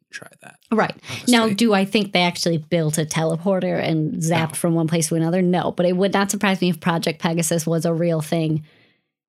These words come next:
Speaker 2: uh, started by the C I A in order to utilize these documents just to test and see, could we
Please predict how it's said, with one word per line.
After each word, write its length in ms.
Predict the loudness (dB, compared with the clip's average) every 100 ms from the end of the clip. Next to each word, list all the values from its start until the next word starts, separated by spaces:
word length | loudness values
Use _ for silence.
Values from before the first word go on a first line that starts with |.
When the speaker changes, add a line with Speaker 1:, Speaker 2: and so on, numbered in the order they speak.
| _ _ _ _ _ _ _ -4
Speaker 2:
uh, 680 | 0 0 -2 -2 -4 -6 -8 -14 -16 _ _
started 680 | -6 -4 0 2 4 2 2
by 240 | 2 2
the 120 | 0 -2
C 240 | 0 0
I 120 | 2
A 460 | 2 2 2 -2 -6 _ _ -2
in 180 | 0 2
order 300 | 2 2 0
to 220 | 0 0
utilize 840 | 2 2 2 2 2 2 2 2
these 260 | 0 0 -4 _ _
documents 640 | 0 2 2 2 2 -2 -4
just 240 | -4 -2
to 80 | -4
test 380 | -2 -4 -2 0
and 160 | 0
see, 380 | 0 0 0 -2 -8 -20 _ _
could 220 | -2 0 2
we 240 | 0